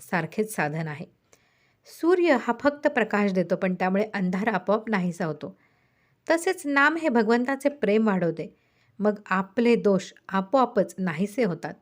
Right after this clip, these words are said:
भगवंताचे अस्तित्व आपल्याला जास्त पटत चालले किंवा भगवंताच्या कर्तृत्वाची साक्ष जास्त जास्त अनुभवास येऊ लागली की परमार्थामध्ये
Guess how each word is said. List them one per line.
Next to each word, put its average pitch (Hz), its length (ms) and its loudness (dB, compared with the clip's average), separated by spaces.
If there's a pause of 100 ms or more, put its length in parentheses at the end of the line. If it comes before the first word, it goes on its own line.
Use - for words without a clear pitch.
(680)
भगवंताचे 320 640 2
अस्तित्व 285 500 2
आपल्याला 240 380 2
जास्त 202 400 0
पटत 226 460 0
चालले 185 260 2
किंवा 214 380 0 (680)
भगवंताच्या 277 680 2
कर्तृत्वाची 233 840 2
साक्ष 214 460 -2
जास्त 208 560 0
जास्त 202 440 0 (600)
अनुभवास 277 600 4
येऊ 285 180 6
लागली 214 360 2
की 202 120 -2
परमार्थामध्ये 202 960 0